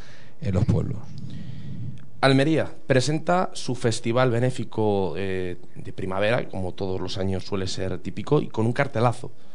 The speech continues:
Speaker 2: Será este domingo cuatro de marzo a las, a las doce de la, de la mañana, y que la empresa Capote de Brega, que es la concesionaria de la Plaza de Toros almeriense, pues ya ha cerrado este cartel. Ventura, David Fandí, Alfandi,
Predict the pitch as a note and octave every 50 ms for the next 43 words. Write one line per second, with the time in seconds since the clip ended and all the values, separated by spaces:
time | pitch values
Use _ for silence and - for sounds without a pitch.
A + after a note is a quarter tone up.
0 | - - - - - - - - - - G#2+ A2 A2 G#2+ G2 - A#2 G#2+ G#2+ A2+
1 | A#2+ A#2+ A#2+ A2+ A2 G#2 - - A2+ A2+ A2 G#2 A2 A2 G#2+ G#2 A#2 B2 B2 -
2 | - B2+ B2+ A#2+ G#2+ G2 F#2+ F2+ - - - F2+ F#2 F2+ F2+ F2+ F2+ G2+ - -
3 | A#2 G#2+ G#2+ G#2 G#2 G2+ F#2+ F2 - G#2 G#2 G2+ G#2 G#2 G#2+ A2 A#2 B2 C3 C#3+
4 | E3 - - - - - - - - - - - - - - - - - - -
5 | - - - - - - G#2 G2+ - G#2+ G2 C#3 B2+ A#2 G#2+ G#2+ - B2+ B2 A#2+
6 | C#3 C3+ - - - - A#2+ A2 B2 A2+ A2 A2 A2 A2+ A2+ B2 A2 G#2 G#2 G#2
7 | G#2 G2+ - G#2 G2 G2 - - - G2+ G2+ G#2 G#2+ G#2 G2+ F#2+ F#2+ F2+ G#2 G#2
8 | - G#2 G2 G2+ G#2 G2 F#2+ F#2 - - G2+ F#2+ F#2 G2 G#2 G#2 G#2+ A2 A2+ -
9 | C3 A#2+ G#2 F#2 F#2 - - - - - - G2 G2 F#2+ E2+ - G2 F#2 G2 F#2+
10 | G2 G2 - - F2+ - - F2+ F2+ - F#2+ F2+ G2 - - - - - - -
11 | - - - - - - - - - - - - - - - - - - - -
12 | D3+ C#3 B2 A#2 - C#3 D3+ D#3 D#3+ D#3+ - - - - - - A#2 A#2 C3 C3+
13 | - - B2+ A2 A2+ A#2 C3+ D3 C3+ A#2+ G#2+ G2 - C#3 C#3 C#3+ C#3+ D3 D#3 D#3
14 | - -